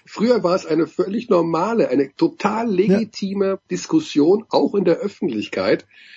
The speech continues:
Speaker 1: äh, wer denn das nächste Bond-Girl werden soll.
Speaker 2: Ja, ja.
Speaker 1: Und da wurden Fotos gezeigt und da wurde der Daumen gehoben oder gesenkt.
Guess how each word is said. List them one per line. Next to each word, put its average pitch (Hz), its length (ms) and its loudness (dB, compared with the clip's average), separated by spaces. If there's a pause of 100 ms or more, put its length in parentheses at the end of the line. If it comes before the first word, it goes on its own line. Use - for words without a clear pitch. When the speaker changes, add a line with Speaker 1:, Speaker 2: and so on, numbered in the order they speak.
(220)
Speaker 1:
äh, 131 100 0 (160)
wer 156 240 2
denn 156 160 2
das 147 220 0
nächste 147 300 0
Bond-Girl 110 640 -2
werden 98 280 -4
soll. 92 200 -4
Speaker 2:
Ja, 160 120 4 (300)
ja. 156 120 4
Speaker 1:
Und 135 140 2
da 131 120 0
wurden 165 200 2
Fotos 202 480 0
gezeigt 147 580 0
und 143 100 -2
da 135 100 0
wurde 139 200 0
der 135 100 -2
Daumen 147 340 -2
gehoben 143 400 2
oder 139 220 2
gesenkt. 143 480 0